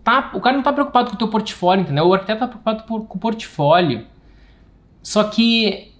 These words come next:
se tu tá preocupado realmente com o teu cliente, tu vai dar um jeito de botar o fogão a lenha. E se tu for um bom arquiteto, tu ainda vai deixar bonito esse fogão a lenha. Se tu for um grande arquiteto, né, tu vai deixar esse, ele espetacular, teu projeto vai ser inovador, vai ser massa, entendeu? Tu pode,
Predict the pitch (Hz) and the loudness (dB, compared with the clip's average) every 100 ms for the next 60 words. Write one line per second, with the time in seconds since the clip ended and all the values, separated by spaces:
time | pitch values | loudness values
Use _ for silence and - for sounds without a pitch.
0 | _ - - 196 269 294 285 262 220 214 | _ -16 -12 -8 -4 -4 -4 -2 0 0
1 | 180 208 202 - 185 180 139 127 160 220 | 0 0 0 -4 -8 -6 -4 -2 0 0
2 | 214 - - - - - 214 240 285 220 | -2 -6 -14 -20 -14 -2 2 4 4 4
3 | 175 226 247 247 269 262 196 233 214 156 | 4 2 0 0 0 2 4 4 2 0
4 | 151 131 123 123 117 113 - - - - | 0 0 0 -2 -2 -6 -14 -20 -20 -20
5 | - - 220 214 294 302 262 208 220 214 | -20 0 0 2 2 4 4 4 2 0
6 | 160 190 226 - 202 233 247 254 254 - | 0 2 2 -2 -2 0 2 2 0 0
7 | 247 262 185 226 233 143 - 156 135 131 | 0 2 2 2 -2 -10 -8 -4 -2 -2
8 | 117 117 117 - - - - - - - | -2 -4 -4 -8 -12 -20 -20 -20 -12 -2
9 | 254 214 180 254 247 - - 165 226 - | 2 4 4 4 0 -4 -4 0 0 0
10 | 160 143 165 170 185 175 202 202 - 208 | -4 -2 -2 -2 -6 -4 -6 -6 -4 -4
11 | - 214 233 233 185 165 196 185 170 165 | -4 -6 -8 -2 2 4 4 2 -2 -4
12 | 180 196 196 202 202 214 151 156 190 151 | -2 -2 0 0 2 2 2 2 2 0
13 | 143 175 156 160 202 202 143 127 135 160 | -4 -4 0 0 0 -4 -8 -4 -4 -4
14 | - 165 175 | -2 -2 0